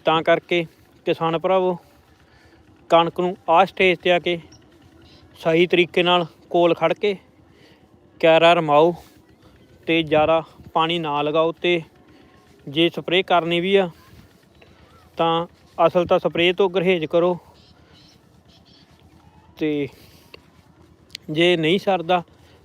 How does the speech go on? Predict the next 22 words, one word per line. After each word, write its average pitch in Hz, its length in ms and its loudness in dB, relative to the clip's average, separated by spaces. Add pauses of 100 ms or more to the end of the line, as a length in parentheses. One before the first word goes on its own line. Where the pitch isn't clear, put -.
ਗੁੱਲੀ 170 240 0
ਡੰਡਾ 170 240 0
ਉੱਪਰ 165 340 -2
ਦੀ 170 140 -2
ਪੈ 160 220 2
ਰਿਹਾ 160 260 0
ਗਾ 165 160 -2 (120)
ਜਾਂ 151 160 -2
ਕੋਈ 170 200 -2
ਹੋਰ 156 300 0 (760)
ਚੌੜੇ 165 280 4
ਪੱਤੇ 165 300 -2
ਦੇ 165 120 0
ਨਦੀਨ 160 420 -2 (920)
ਕਣਕ 160 280 0
ਦੇ 165 100 0
ਉੱਪਰ 165 240 -2
ਦੀ 165 120 -4
ਪੈ 160 200 0
ਰਹੇ 160 180 -2
ਨੇ, 165 160 -4 (920)
ਤਾਂ 160 220 0